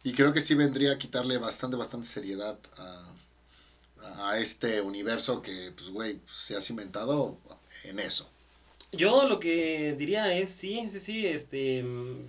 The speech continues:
Speaker 2: quiero una secuela, sí o sí.
Speaker 1: La tendrás.
Speaker 2: Beto.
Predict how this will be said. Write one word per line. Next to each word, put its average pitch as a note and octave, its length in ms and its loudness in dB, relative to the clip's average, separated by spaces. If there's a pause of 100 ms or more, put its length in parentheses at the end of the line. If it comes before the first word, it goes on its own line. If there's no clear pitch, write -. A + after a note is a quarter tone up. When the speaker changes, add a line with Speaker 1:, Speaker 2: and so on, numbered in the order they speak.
Speaker 2:
quiero D3+ 220 -4
una C#3 180 -4
secuela, G#2+ 320 -10 (300)
sí B2 80 -12
o A2 80 -12
sí. G2+ 140 -18 (1120)
Speaker 1:
La G#2+ 180 4
tendrás. A2 420 2 (880)
Speaker 2:
Beto. C#3+ 260 -6